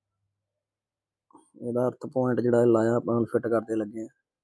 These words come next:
ਇਹ ਗੈਸ ਦਾ ਰਿਲੇਅ ਦਾ ਜਿਹੜਾ ਇਹਦਾ ਜੈਕ ਵੀ ਲਾਤਾ ਆਪਾਂ। ਉਸ ਤੋਂ ਬਾਅਦ ਆਪਣਾ ਇਹਦਾ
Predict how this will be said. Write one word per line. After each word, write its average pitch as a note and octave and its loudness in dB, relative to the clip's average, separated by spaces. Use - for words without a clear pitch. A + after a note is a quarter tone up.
ਇਹ B2 -2
ਗੈਸ C3 6
ਦਾ B2 6
ਰਿਲੇਅ C3 4
ਦਾ C#3 12
ਜਿਹੜਾ C3+ 10
ਇਹਦਾ C3+ 4
ਜੈਕ B2 0
ਵੀ C#3 4
ਲਾਤਾ B2+ 0
ਆਪਾਂ। C3 -12
ਉਸ C3 -6
ਤੋਂ C#3 2
ਬਾਅਦ C#3 8
ਆਪਣਾ C#3 8
ਇਹਦਾ C#3 8